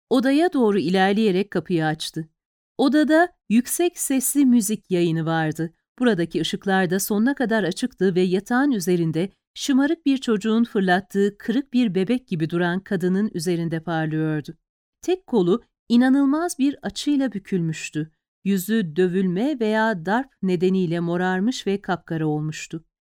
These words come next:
Üniformasının eteği beline kadar sıyrılmıştı. İnce metal bir kablo boğazına sıkıca geçirilmiş ve ölümcül bir gerdanlık gibi derisine oturmuştu. Rourke, "Sanırım doğal sebepleri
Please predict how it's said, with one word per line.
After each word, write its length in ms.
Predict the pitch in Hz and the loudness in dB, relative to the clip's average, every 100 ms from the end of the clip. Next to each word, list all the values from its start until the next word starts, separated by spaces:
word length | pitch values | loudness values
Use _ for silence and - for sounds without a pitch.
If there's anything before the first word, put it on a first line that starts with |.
| _ | _
Üniformasının 920 | 247 285 294 359 339 311 - 233 233 - | 2 4 4 0 0 -2 0 0 0 -2
eteği 580 | 180 - 190 208 165 147 | -6 -2 0 0 -4 -4
beline 380 | 208 233 262 320 | 0 0 0 -2
kadar 380 | 254 214 208 226 | -2 -2 -2 -2
sıyrılmıştı. 840 | - 180 165 160 156 - 156 160 _ _ - | -2 -2 -2 -4 -6 -8 -8 -10 _ _ -2
İnce 360 | 208 196 226 208 | 0 2 0 0
metal 500 | 185 190 226 220 160 | -2 -4 -2 -2 -2
bir 180 | 165 | -4
kablo 560 | - 208 190 165 202 - _ 185 | -4 -4 -2 -2 -4 -6 _ 0
boğazına 480 | 196 196 202 208 | 0 0 -2 -4
sıkıca 500 | 208 - - 247 175 | -4 -8 -6 -4 -4
geçirilmiş 760 | 151 147 - 165 156 165 254 - _ _ - | -4 -6 -4 -4 -2 -4 -6 -10 _ _ 0
ve 220 | 214 196 _ | 0 -2 _
ölümcül 560 | 202 226 240 233 302 - | 2 4 2 2 0 0
bir 140 | 247 | -2
gerdanlık 720 | 208 180 185 175 185 202 254 - | 0 0 0 0 0 0 -2 -4
gibi 420 | 226 240 220 170 | -2 0 -2 0
derisine 440 | 185 185 - 180 | -2 -2 -4 -4
oturmuştu. 760 | 147 151 175 151 156 - 160 156 _ _ _ 233 | -4 -6 -8 -6 -8 -10 -10 -12 _ _ _ 0
Rourke, 340 | 262 277 277 _ _ _ _ _ - | 2 2 -4 _ _ _ _ _ -8
"Sanırım 600 | - 277 311 302 294 262 - 208 | 0 4 4 6 4 2 -2 0
doğal 240 | 220 240 | 2 2
sebepleri 840 | - 202 196 202 202 214 294 302 | 2 2 0 0 0 2 0 -2